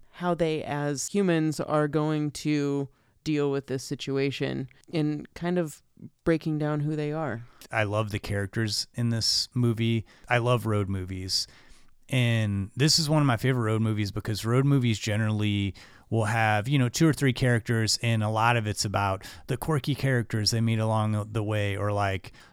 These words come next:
Speaker 2: their biggest problems will be, like, oh, they run out of gas, or, like, they get lost, or
Speaker 1: Sure.
Speaker 2: something like that. This doesn't necessarily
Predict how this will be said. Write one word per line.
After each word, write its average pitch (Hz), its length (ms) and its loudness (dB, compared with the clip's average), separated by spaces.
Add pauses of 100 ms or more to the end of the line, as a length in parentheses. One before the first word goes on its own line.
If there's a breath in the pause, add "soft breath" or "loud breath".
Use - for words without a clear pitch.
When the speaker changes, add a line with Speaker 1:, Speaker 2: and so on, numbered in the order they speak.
Speaker 2:
their 127 100 4
biggest 120 320 2
problems 113 280 0
will 113 60 -2
be, 107 60 -2
like, 98 160 -4
oh, 120 80 -2
they 113 80 -2
run 117 180 0
out 107 140 0
of 107 80 -4
gas, 101 460 -2
or, 104 80 -6
like, 95 260 -6
they 110 140 -2
get 107 180 -4
lost, 95 400 -2
or - 60 -2
Speaker 1:
Sure. 139 60 0
Speaker 2:
something 123 340 2
like 104 220 -4
that. 104 360 -2 (260 loud breath)
This 156 320 4
doesn't 147 300 4
necessarily 117 1080 0